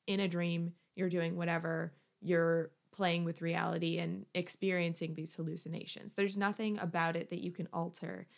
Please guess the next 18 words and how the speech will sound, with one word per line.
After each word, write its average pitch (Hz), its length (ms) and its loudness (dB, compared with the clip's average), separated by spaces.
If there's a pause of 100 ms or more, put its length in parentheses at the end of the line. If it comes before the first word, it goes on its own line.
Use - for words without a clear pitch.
(140)
in 202 120 2
terms 175 280 0
of 175 140 -2
what 175 180 -2
it - 260 -6
is. - 200 -4
It 208 100 4
just - 260 -4
is 180 220 0
what 175 140 -4
it - 100 -6 (140)
is. - 180 -10 (720)
So 226 440 6 (640)
this 359 240 4
has 440 180 2
to 311 100 -2
do 220 300 2
with 190 400 2